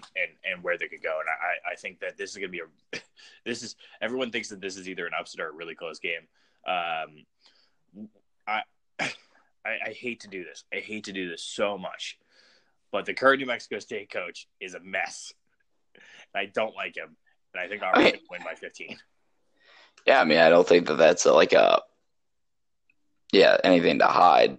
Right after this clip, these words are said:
Speaker 2: So
Speaker 1: If
Speaker 2: we
Speaker 1: you wanna have, if you wanna have some fun, people at home, just look up Chris Jans on,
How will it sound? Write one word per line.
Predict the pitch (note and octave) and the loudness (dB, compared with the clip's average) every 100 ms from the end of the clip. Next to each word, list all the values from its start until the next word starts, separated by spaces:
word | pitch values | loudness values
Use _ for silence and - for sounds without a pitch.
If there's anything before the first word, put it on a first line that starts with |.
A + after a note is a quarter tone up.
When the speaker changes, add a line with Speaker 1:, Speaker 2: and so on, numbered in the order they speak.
| _ - | _ -8
Speaker 2:
So | - - - - | 0 2 2 0
Speaker 1:
If | |
Speaker 2:
we | F#2+ F2+ | 2 2
Speaker 1:
you | A#2 | 2
wanna | A#2 | 2
have, | B2 A#2 | 2 2
if | A2+ | -8
you | A2 | -10
wanna | A2+ | -6
have | A2+ A2 | -6 -8
some | G2+ | -14
fun, | G2+ G#2 F#2+ _ _ | -10 -10 -12 _ _
people | A#2 G2+ G2+ | -16 -10 -10
at | |
home, | G2 G2 F#2 | -8 -12 -12
just | F#2 F#2 | -18 -14
look | G#2 | -14
up | G2+ | -14
Chris | - A#2 - | -12 -14 -12
Jans | G2+ F#2+ | -10 -10
on, | F#2 | -12